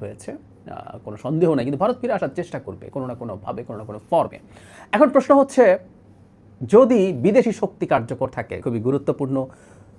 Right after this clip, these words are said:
অত্যন্ত প্রভাবশালী একজন ইনফ্লুয়েন্সার এই প্রশ্ন তোলার চেষ্টা করছেন যে তিনি যদি এরকম শক্তির প্রভাবেই দেশে ফিরতে না পারেন, তাহলে যখন জাতির ক্রান্তি লগ্নে যদি দায়িত্বে থাকেন, তাহলে তিনি কি করবেন?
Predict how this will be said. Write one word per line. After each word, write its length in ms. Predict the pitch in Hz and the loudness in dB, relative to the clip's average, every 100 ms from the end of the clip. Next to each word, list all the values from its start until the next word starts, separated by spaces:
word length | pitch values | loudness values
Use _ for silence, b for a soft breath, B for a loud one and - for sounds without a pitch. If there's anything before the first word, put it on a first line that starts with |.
| - | -6
অত্যন্ত 540 | 165 - - 139 127 | -4 -4 -4 -2 -4
প্রভাবশালী 540 | 131 135 214 - 185 156 | -4 0 2 2 -2 -2
একজন 220 | 135 131 | -2 -4
ইনফ্লুয়েন্সার 500 | 113 147 160 160 147 | -4 -2 -2 0 -4
এই 60 | |
প্রশ্ন 280 | 135 143 - | -4 -6 -4
তোলার 160 | 170 196 | 0 0
চেষ্টা 260 | 208 208 226 | 0 -2 -2
করছেন 420 | 151 - - 233 | -2 -6 -8 -10
যে 260 | 208 139 131 131 | -6 -8 -8 -8
তিনি 300 | 143 151 143 | -6 -6 -6
যদি 480 | 139 127 170 127 123 b b _ | -6 -4 -4 -4 -8 b b _
এরকম 280 | 208 226 254 | 0 4 2
শক্তির 380 | - 226 226 190 | 0 -4 -2 0
প্রভাবেই 580 | 190 180 180 214 269 | 2 4 4 4 2
দেশে 240 | 220 196 202 | 2 0 -4
ফিরতে 440 | 175 - - 165 160 B - | -6 -8 -6 -6 -6 B -4
না 260 | 147 160 | -2 0
পারেন, 440 | 156 170 113 113 208 b b b b - - | 2 2 0 -6 -8 b b b b -20 -4
তাহলে 420 | 196 175 180 143 | 0 2 2 2
যখন 340 | 139 135 165 127 | 0 -4 -4 -2
জাতির 320 | 156 - 180 | -2 0 0
ক্রান্তি 320 | 175 180 185 | 0 -2 0
লগ্নে 240 | 160 113 110 | 0 0 -2
যদি 180 | 113 113 | -6 -4
দায়িত্বে 320 | 131 147 151 | -4 -2 -6
থাকেন, 240 | 135 123 | -4 -4
তাহলে 240 | - 131 131 | 2 4 4
তিনি 180 | 135 | 2
কি 120 | 113 101 | -2 -4
করবেন? 300 | 98 85 | -6 -8